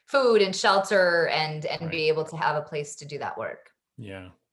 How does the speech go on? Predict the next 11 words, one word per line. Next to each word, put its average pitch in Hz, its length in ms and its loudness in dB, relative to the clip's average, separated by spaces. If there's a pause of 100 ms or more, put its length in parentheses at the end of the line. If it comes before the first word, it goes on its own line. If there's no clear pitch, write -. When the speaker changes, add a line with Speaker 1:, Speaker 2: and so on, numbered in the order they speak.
(160)
Speaker 2:
Yeah. 101 260 -12
That's, - 480 -12
you 127 140 -12
know, 117 160 -8
again, 113 320 -8
just - 340 -16
feel-, 127 360 -8
feeling 131 300 -2
inspired, 123 520 0
feeling 117 240 -6
loved, 120 400 0